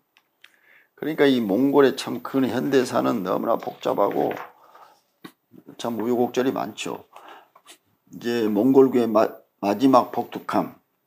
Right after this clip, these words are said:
이제 역사에서 사라지다. 이렇게 해서 몽골국의 마지막 칸은 역사에서 이제 사라지게 되었습니다.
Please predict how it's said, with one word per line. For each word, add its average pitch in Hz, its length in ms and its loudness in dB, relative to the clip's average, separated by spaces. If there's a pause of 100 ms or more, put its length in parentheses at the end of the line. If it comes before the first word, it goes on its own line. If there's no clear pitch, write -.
(140)
이제 82 200 -8
역사에서 90 520 -10
사라지다. - 400 -14 (840)
이렇게 180 520 4
해서 160 280 6
몽골국의 135 720 6
마지막 123 680 4 (360)
칸은 147 580 2
역사에서 123 560 0
이제 98 200 -2
사라지게 - 460 -4
되었습니다. - 560 -14